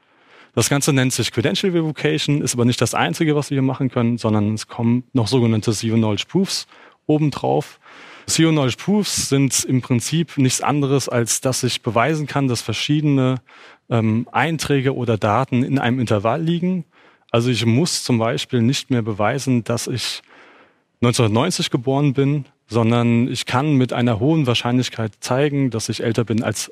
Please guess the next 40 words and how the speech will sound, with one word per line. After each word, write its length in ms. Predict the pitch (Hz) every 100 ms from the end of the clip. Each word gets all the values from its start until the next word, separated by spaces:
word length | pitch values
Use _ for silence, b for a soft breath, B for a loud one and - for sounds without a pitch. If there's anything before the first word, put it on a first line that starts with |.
| - -
achtzehn 380 | 110 - -
zum 160 | 95 101
Beispiel. 440 | 95 92 - 90 B B B B B B B B _ _
Das 200 | 120 -
ist 100 | 143
auch 260 | - 156 170
interessant, 760 | 147 135 120 127 139 151 -
wieder 260 | 120 123 131
im 300 | 117 110 104
Bereich 540 | 117 104 101 107 -
Finanzen, 600 | - - 104 120 139 143
Finanzinstitute 840 | 120 113 117 120 - 120 - 117 117
für 580 | - 113 113 110 110 120
Gehaltsnachweise 580 | 110 131 113 92 92 90
zum 140 | 98
Beispiel. 360 | 95 90 90 82 B B B -
Also 180 | 113
ich 140 | 123 131
muss 180 | 139 -
nicht 160 | 127
mehr 80 | 127
mein 200 | 113 107
komplettes 360 | 113 117 - 143
Gehalt 260 | 110 120
offenlegen, 480 | - - 110 117 117
sondern 220 | 104 104
ich 100 | 98
könnte 520 | - 123 151 - 131 123 B B B
einfach 320 | 107 117 120
nur 180 | 104 101
zeigen, 600 | - 107 120 131 131 123
dass 180 | 110 104
ich 180 | 113 -
eine 140 | 110
bestimmte 580 | 101 107 - 160 147 -
Boundary, 540 | 107 117 170 151 139 139
eine 180 | 117
bestimmte 380 | 104 98 135 123
Grenze 460 | - 110 120 - 120
überschreite. 560 | 123 107 - - 85